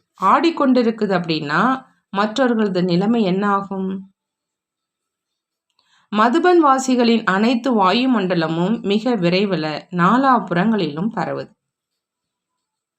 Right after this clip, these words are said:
இங்கே இருக்கிற சிறு விஷயம் கூட வெளியில பெரிய ரூபத்துல சென்றடையுது.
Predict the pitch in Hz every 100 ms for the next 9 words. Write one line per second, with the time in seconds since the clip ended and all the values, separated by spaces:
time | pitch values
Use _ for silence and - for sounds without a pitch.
0 | _ _ _ _ _ _ _ _ _ -
1 | 247 302 370 320 320 330 320 311 254 311
2 | 269 233 247 240 233 196 180 175 165 -
3 | _ _ 185 214 254 233 226 214 294 311
4 | 185 214 220 220 165 185 262 254 254 214
5 | 127 120